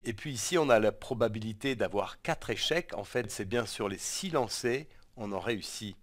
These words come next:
deux, donc on en rate quatre, hein. Donc ici, en fait, c'est bien six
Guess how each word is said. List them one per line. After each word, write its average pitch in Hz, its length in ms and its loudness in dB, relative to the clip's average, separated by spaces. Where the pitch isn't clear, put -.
deux, 104 320 0
donc 131 220 -2
on 107 160 -2
en 92 80 0
rate 113 300 2
quatre, - 380 -2
hein. 98 100 -12
Donc 98 280 -6
ici, 127 360 -6
en 101 80 -2
fait, 123 280 -2
c'est - 180 -6
bien 101 360 -6
six - 880 -6